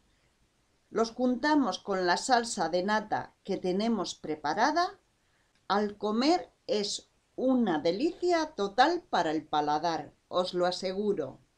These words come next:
Aquí la podéis ver en la bandeja de servir.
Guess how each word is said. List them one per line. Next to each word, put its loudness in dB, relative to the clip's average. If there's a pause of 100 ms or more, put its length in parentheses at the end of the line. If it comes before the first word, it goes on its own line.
(360)
Aquí 0
la 6
podéis 2
ver 2
en 0
la 0
bandeja 0
de 2
servir. -2